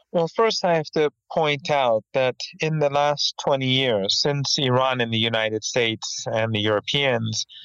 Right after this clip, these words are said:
they, uh, had this standoff over the Iranian nuclear program,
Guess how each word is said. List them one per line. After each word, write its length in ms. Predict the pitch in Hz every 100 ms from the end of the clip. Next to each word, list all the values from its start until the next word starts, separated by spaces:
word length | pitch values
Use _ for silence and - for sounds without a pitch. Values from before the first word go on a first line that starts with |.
| - _ _
they, 160 | 123 120 - _ _
uh, 320 | 123 117 110 98 - _ 131 117
had 380 | - - 143 139 _
this 440 | 113 110 - - - _ -
standoff 840 | - - 160 151 117 101 92 - 143
over 340 | 120 113 120
the 380 | 113 107 104 104 - _ _ _ _ -
Iranian 720 | 120 113 113 110 107 104 101
nuclear 360 | 110 107 - 107
program, 720 | - 151 135 107 98 95 110